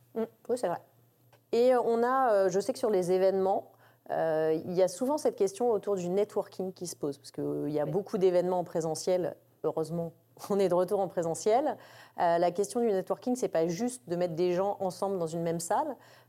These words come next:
Speaker 1: Euh, malheureusement, aujourd'hui, ça se passe beaucoup comme ça.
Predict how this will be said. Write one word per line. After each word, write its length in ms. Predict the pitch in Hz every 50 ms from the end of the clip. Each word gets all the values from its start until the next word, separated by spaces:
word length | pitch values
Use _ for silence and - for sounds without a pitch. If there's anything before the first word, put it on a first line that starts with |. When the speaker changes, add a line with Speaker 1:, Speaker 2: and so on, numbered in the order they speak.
| -
Speaker 1:
Euh, 120 | - 160 156
malheureusement, 720 | 165 175 180 185 190 185 190 185 170 185 196 202 208 - -
aujourd'hui, 400 | - 180 165 180 175 180 202 214
ça 140 | - 185
se 80 | 160 -
passe 280 | - 165 165 165 - -
beaucoup 320 | - 156 147 175 165 - -
comme 180 | - 196 185
ça. 200 | 185 - - 285